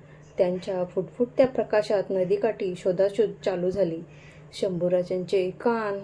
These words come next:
पाय, हाताचा तुकडा असे एक एक अवयव सापडू लागले. गावकऱ्यांनी डोक्याचे पागोटे नेसूच धोतर सोडली. त्यामध्ये माणसाचे मिळतील ते तुकडे गोळा केले. त्या काळ्याकुट्ट अंधारातच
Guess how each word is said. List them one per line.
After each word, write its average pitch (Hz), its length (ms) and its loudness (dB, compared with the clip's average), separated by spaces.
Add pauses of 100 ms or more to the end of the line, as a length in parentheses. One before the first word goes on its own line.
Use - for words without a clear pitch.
(160)
पाय, 185 260 -2
हाताचा 180 480 -2
तुकडा 196 460 0
असे 233 460 0
एक 208 280 2
एक 233 160 6
अवयव 196 360 4
सापडू 185 440 -2
लागले. 175 340 -2 (680)
गावकऱ्यांनी 185 680 2
डोक्याचे 185 560 2
पागोटे 202 680 0
नेसूच 185 480 -2
धोतर 190 480 2
सोडली. 175 420 -2 (840)
त्यामध्ये 180 540 0
माणसाचे 185 680 0
मिळतील 190 520 -2
ते 226 80 6
तुकडे 185 520 -4
गोळा 175 240 4
केले. 175 280 -4 (960)
त्या 175 220 -2
काळ्याकुट्ट 180 680 -2
अंधारातच 196 880 2